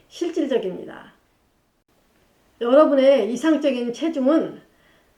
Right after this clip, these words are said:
내가 내 몸의 건강함과 행복함, 편안함을 느끼는 바로 그 시점입니다. 그리고 내 몸의 적정 체중을 유지하는 것이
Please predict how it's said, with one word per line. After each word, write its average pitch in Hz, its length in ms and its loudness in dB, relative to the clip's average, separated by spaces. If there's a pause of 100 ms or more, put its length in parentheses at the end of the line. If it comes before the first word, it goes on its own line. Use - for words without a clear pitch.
(140)
내가 277 540 2
내 233 120 4
몸의 254 300 0
건강함과 226 920 -2 (380)
행복함, 294 720 0
편안함을 349 480 0
느끼는 254 420 0
바로 220 260 -8
그 254 160 -8
시점입니다. 180 880 -6 (680)
그리고 285 580 -2 (260)
내 226 200 0
몸의 254 300 4
적정 254 400 -2
체중을 302 400 0
유지하는 226 360 0
것이 202 560 -4